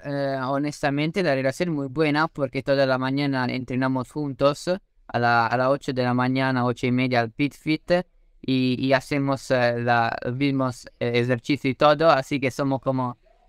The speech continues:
competito-, competitor de él que, que, que es más fuerte, pero s-,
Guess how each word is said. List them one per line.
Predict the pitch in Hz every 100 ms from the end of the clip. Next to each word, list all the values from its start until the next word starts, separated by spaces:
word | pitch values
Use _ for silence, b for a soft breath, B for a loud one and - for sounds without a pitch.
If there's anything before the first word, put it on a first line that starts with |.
| _
competito-, | - 139 135 143 135 131 139 143 -
competitor | 127 127 143 143 143 120 139 127
de | 123 135
él | 151 139
que, | - 127 120 120 143 127 - _ _ _ _ _
que, | 139 120 120 127
que | -
es | 147
más | 151 135
fuerte, | - 147 143 127 - 156 - _ _ _ _
pero | 147 156 196 185
s-, | 175